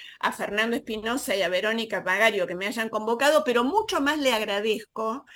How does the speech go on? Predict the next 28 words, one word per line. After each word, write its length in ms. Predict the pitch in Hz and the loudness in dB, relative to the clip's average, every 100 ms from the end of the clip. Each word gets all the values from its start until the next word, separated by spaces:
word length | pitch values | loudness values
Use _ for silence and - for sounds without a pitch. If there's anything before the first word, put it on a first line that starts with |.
| - - | -20 0
a 100 | 233 | 2
las 100 | 233 | 2
compañeras 720 | - 247 240 269 320 339 330 | 0 0 0 2 2 0 0
en 120 | 269 | -2
el 120 | 240 | -2
territorio 880 | 233 233 254 240 226 208 202 208 233 - - _ - | -2 -2 -4 -2 0 0 0 0 -2 -6 -20 _ 2
que 140 | 277 | 4
hayan, 420 | 320 320 339 311 - | 4 2 0 -2 -4
a 140 | 262 | -6
pesar 400 | - - - 269 | -4 0 4 4
de 120 | 277 247 | 2 0
que 80 | |
al 100 | 202 | -2
principio 520 | 190 180 196 269 285 233 | -2 -6 -4 -2 0 -2
me 140 | 190 | -2
miraban 400 | 185 214 226 226 | -2 2 2 2
con 180 | 170 196 | -2 -2
mucha 300 | 320 359 285 | -2 -2 -2
resistencia, 920 | 202 - 202 - 330 262 - 196 180 - | -2 -4 -8 -4 -2 -2 -2 -4 -4 -4
y 120 | 196 | -2
es 120 | 185 | -2
lógico 520 | 180 233 233 214 202 185 | 0 -2 -2 -4 -4 -4
que 120 | 196 | -6
así 180 | 226 262 | -6 -6
sea, 440 | - 226 214 233 - - - 269 | -2 2 2 0 -6 -18 -2 4
hoy 240 | 320 349 | 4 4
hayamos 400 | 330 294 285 294 | 0 2 2 0
logrado 720 | 247 233 247 269 294 302 302 | -2 -2 0 0 2 2 0